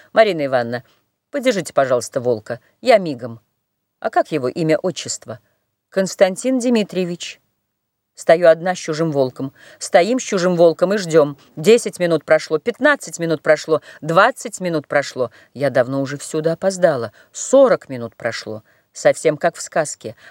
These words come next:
Один пошёл, за ним второй пошёл, за вторым третий пошёл. Первый пропал, за первым второй пропал, за вторым третий пропал. Я уже начинаю подумывать, не послать ли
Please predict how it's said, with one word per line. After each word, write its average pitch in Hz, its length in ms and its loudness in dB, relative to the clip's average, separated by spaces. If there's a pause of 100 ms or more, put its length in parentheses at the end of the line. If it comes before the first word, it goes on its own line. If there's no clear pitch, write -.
Один 175 380 0
пошёл, 220 400 2
за 175 160 4
ним 185 160 -2
второй 190 360 0
пошёл, 165 360 -2
за 160 140 2
вторым 180 340 2
третий 214 320 0
пошёл. 156 460 -2 (240)
Первый 151 380 2
пропал, 214 440 0 (220)
за 170 200 2
первым 170 380 -4
второй 175 400 2
пропал, 147 420 0
за 156 120 2
вторым 165 340 -2
третий 202 320 -4
пропал. 135 480 -4 (840)
Я 147 140 4
уже 147 140 -6
начинаю 165 400 4
подумывать, 165 560 0
не 165 140 0
послать 147 500 0
ли 175 160 -6